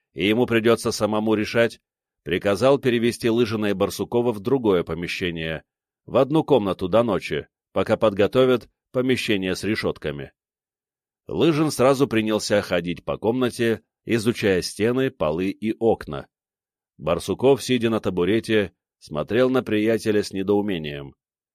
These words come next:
Наконец, когда тот подвинул к стене стол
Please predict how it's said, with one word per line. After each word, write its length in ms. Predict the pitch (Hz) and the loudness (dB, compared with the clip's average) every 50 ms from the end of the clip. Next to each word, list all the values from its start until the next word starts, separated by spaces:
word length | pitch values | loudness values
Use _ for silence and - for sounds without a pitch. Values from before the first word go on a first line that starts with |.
| _ _ _ _ - | _ _ _ _ -12
Наконец, 600 | - 78 76 - - 82 85 98 120 135 - - - | -10 -10 -8 -6 -6 -4 -2 2 2 2 0 0 0
когда 340 | - 98 87 90 101 98 | 0 0 0 2 0 0
тот 240 | - - 101 98 - | 2 2 0 0 2
подвинул 500 | - 95 92 82 87 101 98 101 95 90 | 0 -2 0 0 0 0 0 0 0 -2
к 60 | - | -4
стене 340 | - - - 90 90 92 87 82 | -6 -4 -4 -4 -2 -2 -4 -4
стол 440 | - - - 107 110 117 123 117 | -6 -4 0 2 2 2 2 -2